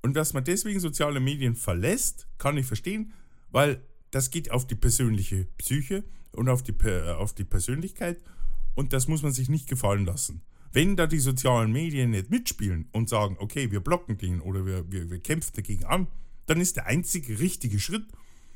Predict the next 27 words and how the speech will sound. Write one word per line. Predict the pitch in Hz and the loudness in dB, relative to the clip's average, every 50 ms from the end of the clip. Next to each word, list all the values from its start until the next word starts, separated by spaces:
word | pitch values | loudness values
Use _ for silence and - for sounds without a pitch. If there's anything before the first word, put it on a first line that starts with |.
| - - - - - - - - - - - _ _ - - - - - - - - | -18 -18 -18 -20 -20 -20 -20 -20 -20 -20 -20 _ _ -20 -20 -20 -20 -18 -14 -8 -2
raus | 104 127 151 131 - | 2 4 4 4 2
aus | 107 - | 0 -2
den | - 104 90 | -2 -2 -4
sozialen | - 90 85 - 98 85 85 87 90 | -2 -4 -4 -2 -2 -2 0 0 0
Medien | 95 117 131 139 156 165 180 - - - - - - - | 0 0 0 -2 -2 -2 -4 -6 -8 -14 -18 -14 -4 2
und | 113 120 107 | 2 2 4
sich | - 147 151 - - - | 2 0 -2 -4 -4 -2
andere | 117 113 113 104 107 104 95 | 0 2 2 2 2 0 -2
Kanal-, | - - 95 95 87 82 85 82 80 | -2 -2 -2 0 0 -2 -2 -4 -6
Kanäle | 82 - 107 104 95 95 92 87 | -6 -4 -2 -2 0 0 0 -2
suchen. | 82 82 87 85 - - 78 - - - _ - - - | -2 -2 -4 -6 -6 -6 -10 -10 -12 -18 _ -20 -10 -2
Es | - 123 110 - | 0 2 2 2
gibt | - 135 139 131 - - - - | 2 0 -2 -2 -2 -10 -16 -10
massenhaft | - 95 104 113 120 135 143 - - 104 90 82 90 82 - - - | -4 -2 0 2 2 2 2 2 0 -2 -2 -4 -4 -6 -8 -8 -8
davon. | 87 - - 87 82 80 - - - - - - - - - | -8 -8 -8 -10 -12 -14 -14 -18 -20 -20 -20 -20 -20 -18 -8
Zum | - - 190 | -2 0 2
Beispiel | 160 131 110 117 123 - 117 113 104 - - - - - - - - - - - - - - - | 4 4 4 4 2 2 2 2 2 0 -2 -10 -16 -16 -16 -16 -18 -16 -14 -14 -14 -14 -14 -12
Mastodon. | - - 104 120 - - - 87 - 101 87 87 85 82 - - - - - - - - - - - - - | -6 -2 -2 -2 -2 -2 -6 -6 -4 -2 0 0 2 2 0 0 -2 -2 -4 -6 -6 -8 -8 -10 -10 -4 2
Ja, | 240 262 254 220 | 4 4 4 4
man | 160 156 151 165 | 4 2 2 2
muss | 208 240 | 2 2
halt | 302 247 175 | 2 0 0
schauen, | - 202 208 220 208 | 0 0 2 2 0
wie | 214 208 | 0 -2
man | 208 196 | -2 -2
das | 202 202 - | -2 -4 -4
einrichtet. | - - 220 226 202 165 135 127 - 92 90 - | -2 -2 -2 -2 0 0 0 0 0 0 -2 -2